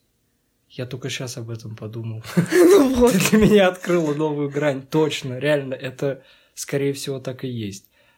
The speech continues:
Speaker 1: Но насчет нюхать кислоту, ты ж, вам на уроке химии рассказывали, как нужно кислоту нюхать, не, не знаешь?
Speaker 2: К
Speaker 1: Когда
Speaker 2: счастью, наверное, нет.
Speaker 1: Ну, ты держишь пробирку и как бы рукой
Speaker 2: А,
Speaker 1: машешь в
Speaker 2: ну
Speaker 1: свою
Speaker 2: это
Speaker 1: сторону. Да, как надо р-, эти,
Speaker 2: Да,
Speaker 1: как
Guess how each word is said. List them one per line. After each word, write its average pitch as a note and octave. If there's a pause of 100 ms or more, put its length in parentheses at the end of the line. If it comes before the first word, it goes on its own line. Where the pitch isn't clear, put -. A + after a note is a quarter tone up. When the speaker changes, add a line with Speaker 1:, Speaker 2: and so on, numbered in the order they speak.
(160)
Speaker 1:
Но E3
насчет E3
нюхать F#3
кислоту, E3 (600)
ты -
ж, E3+
вам D3+
на D3+
уроке D#3
химии D#3+
рассказывали, E3
как B2
нужно B2
кислоту B2+
нюхать, B2
не, C3+ (140)
не C3+
знаешь? D3+ (280)
Speaker 2:
К -
Speaker 1:
Когда -
Speaker 2:
счастью, G4+
наверное, F4+
нет. A#3+
Speaker 1:
Ну, D3+
ты D#3+
держишь E3+
пробирку E3
и C#3
как C#3+
бы C#3+
рукой D3
Speaker 2:
А, D3
Speaker 1:
машешь D3+
в C4
Speaker 2:
ну A3+
Speaker 1:
свою A3+
Speaker 2:
это C4+
Speaker 1:
сторону. D3
Да, C3+
как C3
надо C#3
р-, C#3+
эти, C3+
Speaker 2:
Да, A3
Speaker 1:
как -